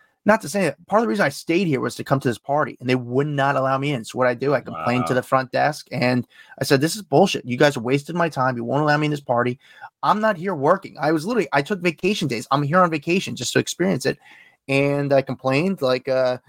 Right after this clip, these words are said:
Speaker 1: like a good, um, Jewish boy, and, uh, and I got a free room. So I was like, "You know what?
Speaker 2: <laughs>
Speaker 1: Whatever." I, I came out even. I got a free room. So that was my Vegas story. But this year, I go out Tuesday,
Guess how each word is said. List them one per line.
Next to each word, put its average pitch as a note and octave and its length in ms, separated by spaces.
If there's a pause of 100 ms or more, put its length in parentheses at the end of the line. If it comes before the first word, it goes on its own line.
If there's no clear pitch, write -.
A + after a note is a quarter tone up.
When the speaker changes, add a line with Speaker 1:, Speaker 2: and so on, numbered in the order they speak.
(340)
Speaker 1:
like C3 220
a C3 80
good, C#3+ 460
um, C#3 560 (580)
Jewish C#3 320
boy, D#3+ 400 (100)
and, C#3+ 500
uh, C#3 380 (380)
and C#3+ 100
I D#3 40
got E3 120
a D#3+ 40
free F#3+ 180
room. F#3+ 260 (120)
So - 160
I - 20
was D3 100
like, D3+ 100
"You F3+ 80
know G#3 140
what? G3 240 (160)
Speaker 2:
<laughs> - 420
Speaker 1:
Whatever." - 420 (140)
I, D3 140
I C#3+ 140
came - 180
out C3 140
even. A2+ 220
I C3+ 60
got C3+ 140
a A#2 60
free C3 140
room. G#2+ 260 (100)
So B2+ 400 (100)
that C#3 120
was C#3 120
my C3 120
Vegas B2+ 260
story. B2 220
But D#3+ 120
this F#3+ 220
year, E3 240
I C#3+ 120
go D#3 140
out D3 180
Tuesday, B2 640